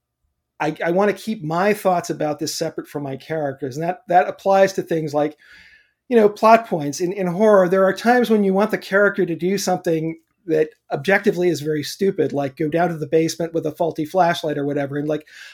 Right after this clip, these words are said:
I know why I want them to do that, but I've gotta come up with a reason that makes sense for them. Otherwise, it's just quite obvious that I'm pulling strings from behind the, you know, the scenes, and it just throws you out of the book. And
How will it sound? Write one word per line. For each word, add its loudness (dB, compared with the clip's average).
I 6
know 8
why 4
I 2
want 2
them -2
to -6
do 0
that, -2
but -2
I've 2
gotta 6
come -2
up 2
with 0
a 0
reason -2
that 0
makes 0
sense 0
for -2
them. 0
Otherwise, 4
it's -4
just -4
quite 2
obvious 0
that -2
I'm -6
pulling -6
strings -6
from -6
behind -6
the, -6
you -2
know, -6
the -10
scenes, -2
and -4
it -6
just -6
throws 0
you 0
out -2
of -4
the -10
book. 0
And -8